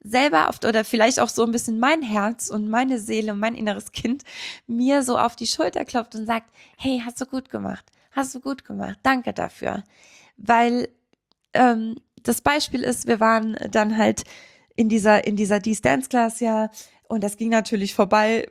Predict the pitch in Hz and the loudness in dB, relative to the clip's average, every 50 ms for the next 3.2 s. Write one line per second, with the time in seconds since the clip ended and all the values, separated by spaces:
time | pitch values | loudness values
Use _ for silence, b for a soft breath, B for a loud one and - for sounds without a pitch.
0 | - _ - 202 196 214 214 208 202 - - - - _ _ _ _ _ _ _ | -12 _ -14 -8 -6 -4 -4 -2 -4 -4 -6 -8 -14 _ _ _ _ _ _ _
1 | - 196 196 180 - - 240 330 466 - - - - 208 196 220 233 - - 196 | -8 -8 -8 -6 -4 0 2 2 2 2 -2 -6 -4 0 0 2 2 2 0 -2
2 | 196 190 202 202 202 - - - 226 220 214 208 196 196 185 196 196 208 202 - | -2 -4 -4 -4 -4 -6 -4 -4 -4 0 0 2 0 0 0 -4 -4 -4 -4 -4
3 | - 190 185 190 | -2 -2 -2 -2